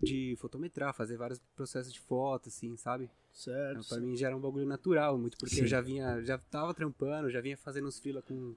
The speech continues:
Speaker 1: com uns amigos que da rua já eram fotógrafos profissionais mesmo,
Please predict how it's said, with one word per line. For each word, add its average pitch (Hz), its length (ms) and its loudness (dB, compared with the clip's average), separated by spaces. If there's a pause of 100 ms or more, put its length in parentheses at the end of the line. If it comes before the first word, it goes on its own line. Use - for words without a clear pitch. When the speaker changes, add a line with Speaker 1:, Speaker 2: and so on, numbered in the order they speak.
(120)
Speaker 1:
com 120 60 -10
uns 120 100 -6
amigos 131 360 0
que - 120 -4
da 131 160 -2
rua 131 380 2 (540)
já 127 220 -2
eram 147 380 6
fotógrafos 127 440 2
profissionais 143 680 6
mesmo, 131 440 6